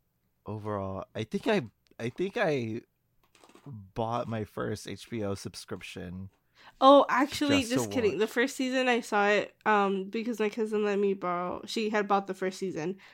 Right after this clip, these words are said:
Speaker 2: so I, I watched that on the big t-, on, like, on a
Speaker 1: Oh,
Speaker 2: T V.
Speaker 1: on, like, on Blu-ray or something?
Speaker 2: Um, yeah, I think it was Blu-ray. Um, and then after that, I started watching it on my phone.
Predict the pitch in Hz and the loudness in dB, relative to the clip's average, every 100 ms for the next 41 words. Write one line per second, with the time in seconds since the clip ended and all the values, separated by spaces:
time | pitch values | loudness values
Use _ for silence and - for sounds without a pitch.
0 | _ - 202 139 196 - 190 196 170 - | _ -6 -2 0 -2 -4 -4 -2 -2 -6
1 | - - 147 - - _ _ _ _ 180 | -18 -6 -4 -4 -8 _ _ _ _ -8
2 | 175 170 160 160 _ _ _ _ - _ | -8 -8 -8 -10 _ _ _ _ -20 _
3 | _ _ _ _ _ - - - 175 170 | _ _ _ _ _ -12 -10 -8 -8 -8
4 | 175 - - 202 202 202 143 123 131 123 | -12 -16 -2 2 4 4 4 4 2 2
5 | 107 95 _ - - _ _ _ _ _ | 0 -2 _ -20 -20 _ _ _ _ _
6 | _ - 120 110 113 127 139 147 226 226 | _ -4 -2 2 4 4 2 2 6 6
7 | 226 220 220 226 233 226 196 _ - - | 6 6 4 2 0 -4 -8 _ -20 -20
8 | - _ _ _ _ _ - - _ _ | -20 _ _ _ _ _ -20 -20 _ _
9 | _ _ _ - - _ - 220 240 214 | _ _ _ -20 -20 _ -8 4 8 8
10 | 160 208 - _ _ - 226 220 220 208 | 6 0 -10 _ _ -14 -4 -2 0 -2
11 | 202 208 185 180 202 196 _ _ _ _ | -2 -2 -2 -2 -4 -8 _ _ _ _
12 | _ _ _ _ _ 208 208 196 185 190 | _ _ _ _ _ 0 2 2 0 -2
13 | 190 - _ _ 214 214 196 190 196 196 | -6 -18 _ _ 0 4 4 4 2 -2
14 | 175 - 196 - 170 - 175 - 196 - | -2 -4 -8 -8 -10 -10 -12 -14 -14 -14
15 | 143 156 175 180 196 - 214 | -14 -12 -10 -10 -10 -14 -18